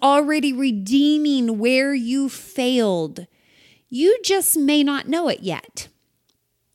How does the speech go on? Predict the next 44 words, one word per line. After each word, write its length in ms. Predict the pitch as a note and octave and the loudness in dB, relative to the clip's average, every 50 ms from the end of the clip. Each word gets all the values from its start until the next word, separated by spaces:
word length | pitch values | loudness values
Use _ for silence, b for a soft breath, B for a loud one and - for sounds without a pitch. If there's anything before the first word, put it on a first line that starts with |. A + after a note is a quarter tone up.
| _ _ _ _ _ _ _ _ - - | _ _ _ _ _ _ _ _ -10 -4
And 280 | - C#4 C#4+ D#4+ D#4+ D#4 | 0 2 2 2 2 0
here's 280 | A3+ B3 A#3+ B3 A#3+ A#3+ | 2 2 2 2 2 2
the 120 | - A#3 | -2 -4
thing. 360 | - - G3+ F3 - D3 D3+ B B B B B B - | -4 -4 -6 -6 -6 -10 -14 B B B B B B -2
The 160 | B3+ - - | -2 0 2
enemy 400 | D4+ F#4 G4 G#4+ G#4+ G#4 G4 F4+ | 0 0 0 0 -2 0 0 0
of 100 | C4 B3+ | 0 2
your 200 | C#4+ D#4+ D#4+ D#4+ | 0 0 0 2
soul 420 | - - - D#4+ D#4+ D#4 D#4 D#4 | 2 2 4 4 4 4 4 2
doesn't 420 | A#3+ A#3+ C4 C4 B3 C#4+ B3+ - - | 2 2 2 2 2 0 -2 -4 -4
want 320 | G#3 G3+ A3+ A3+ - - | -4 -2 -2 -2 -2 -2
you 120 | A#3 G3+ | -2 -2
to 100 | F#3+ G3+ | 0 -2
know 360 | F3+ E3+ E3+ E3 D#3+ - - B2 | -4 -4 -6 -6 -6 -6 -8 -10
it. 360 | G#2 - - _ - - - _ D4+ - - _ _ _ _ - | -10 -12 -14 _ -16 -18 -16 _ -20 -20 -20 _ _ _ _ -2
Okay, 220 | D#4 C#4+ D4 E4+ | 0 2 2 0
Satan 580 | - - - C#4 C#4+ E4+ E4+ D#4+ F4 E4 C#4+ A#3+ | -2 2 2 4 4 4 2 0 0 0 2 2
wants 300 | A#3 C4 C#4+ C#4+ - - | 2 0 0 0 0 0
you 80 | C#4+ | 0
to 100 | A#3 G#3 | 0 0
wallow 580 | F#3+ F#3+ G3 G#3 A3 A#3 B3 C4+ C4 B3+ C4 A#3 | 0 2 2 2 4 4 4 4 4 2 2 0
in 220 | - A3 A3 G#3+ | -2 -4 -2 -2
this 220 | G#3+ G#3+ G#3 - - | -2 -2 -2 -2 0
mess 380 | A3+ G3+ G3+ A3 B3 - - | 0 0 0 0 -2 -2 -4
that 160 | - - - | -6 -8 -8
you 100 | - G#3+ | -6 -4
made. 320 | G3+ G3+ G3 G3+ G3 G3 F#3+ | -2 0 0 0 0 0 0
He 80 | G3 | -2
wants 320 | G3 G3+ A#3 B3+ C#4+ - - | -4 -2 -2 -2 -2 0 0
you 80 | C#4 | -2
to 80 | A3 G#3 | -2 -2
grow 280 | F#3 G3+ A3+ A3+ A3 G#3 | -2 -2 0 0 0 0
hopeless 680 | F3+ G3+ A3 G#3 G#3 - A3 G3 F3 F3+ - - - B B B B B | 0 0 -2 -2 -2 -2 -2 -2 -2 -2 -4 -6 -8 B B B B B
in 140 | B G#3+ A3+ | B 0 0
the 80 | A3 G#3+ | 0 0
darkness 680 | G3 F3 G#3+ G#3+ G3+ G#3+ G#3+ - B3+ A3+ G#3 - - | -2 -2 -2 -2 -2 -2 -4 -4 -4 -2 -2 -2 -4
of 120 | A3 F3+ | -4 -4
your 160 | F#3+ G3+ G3 F#3+ | -4 -4 -2 0
regret. 500 | F#3+ F#3+ F3+ D#3 F3 F3 E3 D#3 - - | 0 -2 -2 -2 -4 -2 -2 -2 -4 -4
He 160 | - D4 D4+ | -4 -2 -2
wants 380 | B3+ B3+ C#4 D4 E4 E4 - | 0 0 0 -2 -2 0 0
you 80 | F4+ C#4+ | 0 -2
to 60 | C4 | -2
be 200 | G#3 A#3+ A3+ - | -4 -6 -8 -10